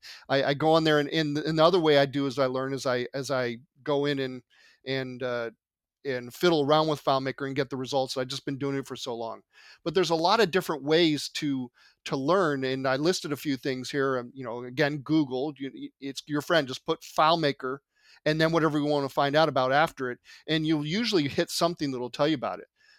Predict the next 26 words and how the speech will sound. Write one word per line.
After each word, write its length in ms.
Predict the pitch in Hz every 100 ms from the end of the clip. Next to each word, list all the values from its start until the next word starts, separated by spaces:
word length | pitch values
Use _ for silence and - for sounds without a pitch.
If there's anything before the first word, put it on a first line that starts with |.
| _
There's 200 | 151 127
many 240 | 147 170
books 360 | 175 160 170 -
out 240 | 139 135
there. 200 | 139 135
There's 220 | 160 135 139
many 320 | 143 151 165
videos. 640 | 143 131 131 131 156 - _ _ _ _
There's, 240 | 147 139
uh, 140 | 139 127
three 260 | - 160
forums 640 | 175 - 139 131 156 170 - _ _
that 100 | 135
I 160 | 131 143
know 180 | 135
of, 140 | 127 127
three 200 | 143 143
main 300 | 139 151 147
forums, 560 | - 117 110 131 - - _ -
lots 240 | 143 160
of 80 | 147
blogs, 400 | 139 139 143 139
lots 240 | 143 147
of 60 | 151
example 460 | 131 120 156 156 135
files. 360 | 127 117 123